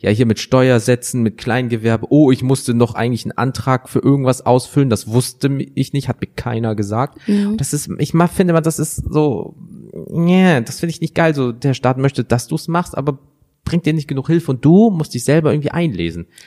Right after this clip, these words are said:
Speaker 1: Das finde ich
Speaker 2: Genau.
Speaker 1: nicht cool eigentlich.
Speaker 2: Genau, es gibt zumindestens,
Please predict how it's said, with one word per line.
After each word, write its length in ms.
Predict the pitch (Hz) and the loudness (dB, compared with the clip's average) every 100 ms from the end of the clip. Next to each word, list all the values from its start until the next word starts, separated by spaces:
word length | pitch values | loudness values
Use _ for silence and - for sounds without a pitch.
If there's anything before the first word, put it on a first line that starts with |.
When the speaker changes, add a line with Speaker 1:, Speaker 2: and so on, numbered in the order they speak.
| - - | -20 -14
Speaker 1:
Das 80 | |
finde 160 | - 175 | -2 2
ich 60 | 214 | 2
Speaker 2:
Genau. 180 | 185 | 0
Speaker 1:
nicht 100 | 170 | 0
cool 280 | 208 95 82 - | 2 2 2 -2
eigentlich. 480 | - 78 82 87 _ | -2 -2 -2 -6 _
Speaker 2:
Genau, 300 | - 190 175 | -2 2 2
es 160 | 185 - | 2 -2
gibt 240 | 196 - 196 | -4 -6 -12
zumindestens, 720 | - 190 185 180 - 180 - | -6 -2 0 0 -2 -4 -6